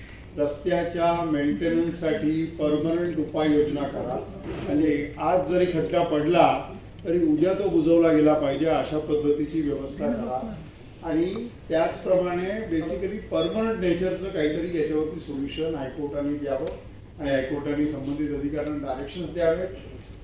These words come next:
याच्यानंतर जर काही पुन्हा अशा गोष्टी घडल्या तर त्यांच्या विरुद्ध क्रिमिनल केसेस पण संबंधित अधिकारी, कॉन्ट्रॅक्टर यांच्या विरुद्ध दाखल कराव्या अशा पद्धतीने हायकोर्टामध्ये पण आम्ही याचिका जी दाखल केलेली आहे त्याच्यामध्ये मागणी करणार आहोत.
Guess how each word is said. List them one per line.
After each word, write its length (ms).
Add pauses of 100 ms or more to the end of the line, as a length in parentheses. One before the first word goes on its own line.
याच्यानंतर 600
जर 180
काही 280
पुन्हा 220
अशा 220
गोष्टी 320
घडल्या 720 (420)
तर 120
त्यांच्या 360
विरुद्ध 480 (440)
क्रिमिनल 340
केसेस 460
पण 420
संबंधित 580 (240)
अधिकारी, 540
कॉन्ट्रॅक्टर 560
यांच्या 400
विरुद्ध 300
दाखल 360
कराव्या 340 (580)
अशा 180
पद्धतीने 540
हायकोर्टामध्ये 800
पण 140
आम्ही 220 (400)
याचिका 360
जी 140
दाखल 300
केलेली 400
आहे 80
त्याच्यामध्ये 360
मागणी 320
करणार 300
आहोत. 200